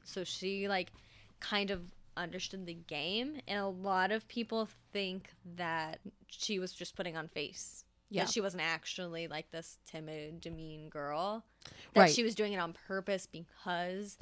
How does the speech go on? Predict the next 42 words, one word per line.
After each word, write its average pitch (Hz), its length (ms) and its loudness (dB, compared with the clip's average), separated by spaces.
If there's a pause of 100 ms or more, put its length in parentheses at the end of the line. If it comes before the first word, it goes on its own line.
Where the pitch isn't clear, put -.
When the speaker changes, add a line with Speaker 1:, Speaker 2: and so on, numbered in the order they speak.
(100)
Speaker 2:
'Cause 185 180 2
of 175 60 6
Speaker 1:
she 247 100 6
saw 208 220 10
Speaker 2:
how 202 80 12
Speaker 1:
how 208 120 12
Speaker 2:
the 156 60 8
other 160 120 8
Speaker 1:
Catherine 185 280 4
and 165 140 -4
Anne 180 200 6
were, 202 100 2 (100)
and 175 140 4
Speaker 2:
Mm-hmm. 170 80 -2
Speaker 1:
she 202 60 -2
was 190 120 -4
like, 170 160 -2
"Maybe 185 340 0
if 185 120 -2
I 165 100 0
do 170 480 -6
this, 175 340 -10 (840)
the 208 100 -4
king 180 200 -6
will 180 100 -6
like 196 220 2
me 165 140 -12 (180)
more." 175 100 4
Speaker 2:
Right, 165 440 10
right. - 300 -4 (180)
Speaker 1:
Um, 175 380 2
so 202 320 8
she 214 140 0
wasn't 220 680 0
book 233 200 2
smart, 180 460 2
but 175 140 -4
she 185 80 -8
was 190 120 -6
definitely 170 440 -2
street - 680 -8
smart. - 320 -6